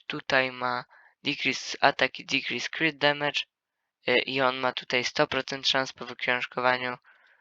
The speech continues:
Y, continuous heal na wszystkich i ka-, i jeszcze dodatkowy continuous heal, jeżeli ktoś ma ki-, ktoś dostał krytyczny hit. To jest naprawdę bardzo dobry czempion. Bardzo dobry epic.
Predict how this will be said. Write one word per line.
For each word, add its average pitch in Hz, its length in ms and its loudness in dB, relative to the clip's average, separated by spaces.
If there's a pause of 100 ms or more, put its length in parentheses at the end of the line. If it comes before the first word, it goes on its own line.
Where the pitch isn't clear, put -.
(640)
Y, 151 80 -2
continuous 143 640 0
heal 135 260 2
na 127 140 2
wszystkich - 580 -2
i 123 240 0 (240)
ka-, - 180 2
i 135 100 6
jeszcze 135 280 6
dodatkowy 123 460 4
continuous 123 480 -6
heal, 123 180 2
jeżeli 117 320 2
ktoś - 300 -2
ma 120 140 0 (640)
ki-, - 140 -8
ktoś 135 300 4
dostał 120 360 4
krytyczny 139 640 0
hit. 135 260 0 (320)
To - 80 -2
jest 127 120 -2
naprawdę 117 440 0
bardzo 131 400 6
dobry 127 320 2
czempion. 127 500 0 (1600)
Bardzo 135 300 4
dobry 127 280 4
epic. 127 440 4